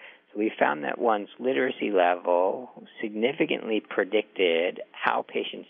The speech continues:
did over the course of time, and that if you addressed literacy, the low literacy patients really could do a lot better in helping to take care of their diabetes and improving their A one C and other outcomes.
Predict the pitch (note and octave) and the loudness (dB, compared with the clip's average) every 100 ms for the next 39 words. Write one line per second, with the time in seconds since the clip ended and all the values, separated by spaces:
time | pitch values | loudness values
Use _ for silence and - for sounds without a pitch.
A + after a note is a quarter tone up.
0 | _ - G2 F2+ F2+ F2+ - G2+ F#2 F#2 | _ 2 4 6 2 -2 0 0 0 -4
1 | - - F#2+ - - - G#2+ F2+ E2+ E2+ | 0 0 0 -2 -10 -2 0 0 -2 -4
2 | E2+ - - - - - G#2 G2 F#2+ F#2+ | -8 -18 -18 -20 -20 -4 0 2 0 -2
3 | - G#2 G2 E2 G2+ G#2+ C3 - _ _ | -2 -4 -2 -2 2 4 4 0 _ _
4 | - F#2 F2+ F#2+ - F2+ F2+ F2 F#2 - | 0 2 2 -2 -4 -2 0 0 -4 -10
5 | - _ - F#2+ F2+ G2+ B2 C3 A2+ G#2+ | -20 _ -4 0 2 2 2 2 0 0
6 | - A2 - F#2+ - F#2+ - - G2+ G2+ | -2 -8 -2 -2 -2 -8 -8 -2 0 0
7 | - F#2 F2+ F2 G2 G2 - - G2 F#2 | -4 -4 2 2 4 2 0 0 0 2
8 | F#2 F2+ - F2+ - G#2 - F2+ F2+ - | 0 0 -4 -8 -6 -6 -4 -6 -6 -6
9 | F#2+ F#2 F#2 - A#2+ - - G2 F#2+ F#2 | -2 -2 -2 -2 -4 -4 0 0 2 -2
10 | F2+ F#2 F#2 - F#2 F#2 F#2+ G2+ F#2+ F2+ | 2 0 0 -6 -8 -6 -8 -6 -8 -8
11 | F2+ - G2 F#2+ F#2 F2 - F#2+ F#2 F#2 | -10 -8 -6 -6 -4 -4 -2 -2 -2 -6
12 | F2 E2+ F#2 F2+ F2+ - - - _ G2+ | -8 -8 -4 -4 -4 -8 -18 -20 _ -6
13 | - F#2 - F#2 F2+ - - - - - | -2 0 2 2 0 -4 -10 -8 -12 -16